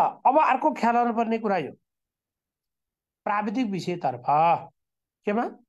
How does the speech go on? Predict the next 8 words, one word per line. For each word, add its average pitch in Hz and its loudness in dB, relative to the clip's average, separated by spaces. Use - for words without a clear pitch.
प्राविधिक 185 0
विषयतर्फ 147 0
छात्रवृत्तिमा 302 0
उच्च 262 -2
शिक्षा 247 0
हासिल 208 -4
गरेका 208 0
विद्यार्थीहरूलाई 160 0